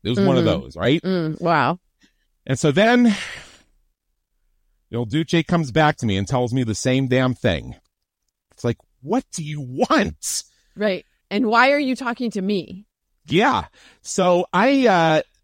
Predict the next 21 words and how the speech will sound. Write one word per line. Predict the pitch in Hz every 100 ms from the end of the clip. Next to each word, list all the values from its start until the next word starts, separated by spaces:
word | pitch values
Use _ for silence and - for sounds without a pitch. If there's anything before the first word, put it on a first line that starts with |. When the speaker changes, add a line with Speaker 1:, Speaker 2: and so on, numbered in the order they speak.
| _
Speaker 1:
so | - 175 170
one | 190 302
of | 240
the |
things | - 190 175
that | 160
I | 147
love | 147 139
is | 127 165
hypnotherapy, | 123 113 139 123 110 82
because | 73 95 107
I | 123 123
found | 120 131 123 123 110
the, | 117 113 113 117 -
the | 117
ability | 101 135 139 139 139
to | - 120
go | 131 131
through | 123
visioning | 104 117 135 131
exercises | 131 - 123 139 135 135 139 139